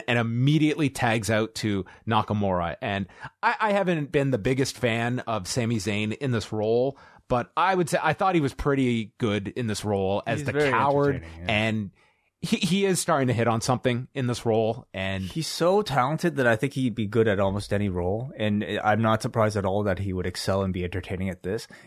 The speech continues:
Speaker 2: It's just such a shame because we all know what he should be doing instead. Right?
Speaker 1: Yeah, you, you have to kind of adjust your expectation level to realize he, he is never going to be that guy on
Speaker 2: Yeah,
Speaker 1: the
Speaker 2: I
Speaker 1: main
Speaker 2: know.
Speaker 1: roster. And this might be,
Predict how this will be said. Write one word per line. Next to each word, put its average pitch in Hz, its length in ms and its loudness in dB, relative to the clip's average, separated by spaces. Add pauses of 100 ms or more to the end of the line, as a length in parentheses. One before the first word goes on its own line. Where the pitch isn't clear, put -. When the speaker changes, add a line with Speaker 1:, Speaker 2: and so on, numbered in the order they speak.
(140)
Speaker 2:
It's 127 180 0
just 135 160 2
such 113 220 0
a - 20 -2
shame 156 300 2
because 113 280 0
we 101 140 0
all 104 180 4
know 104 220 2
what 95 240 0
he 92 160 -6
should 113 300 2
be 92 100 -6
doing 85 300 -6
instead. 80 460 -6 (440)
Right? 104 80 0
Speaker 1:
Yeah, 90 160 2
you, 123 320 0
you 147 160 0
have 156 240 0
to 143 160 0
kind 160 420 0
of 117 300 -2
adjust 131 500 0
your 135 100 4
expectation 120 640 0
level 127 240 2
to - 160 -6
realize 104 640 0 (680)
he, - 140 0
he 156 240 -2
is 127 160 0
never 143 280 2
going 120 220 0
to 117 100 -6
be 113 220 -2
that 98 260 0
guy 101 440 0 (180)
on 110 120 2
Speaker 2:
Yeah, - 20 -2
Speaker 1:
the 113 60 -2
Speaker 2:
I 110 100 0
Speaker 1:
main 117 100 0
Speaker 2:
know. 110 60 0
Speaker 1:
roster. 120 520 2
And 120 220 -2
this 117 160 -4
might 110 300 -2
be, 104 400 -4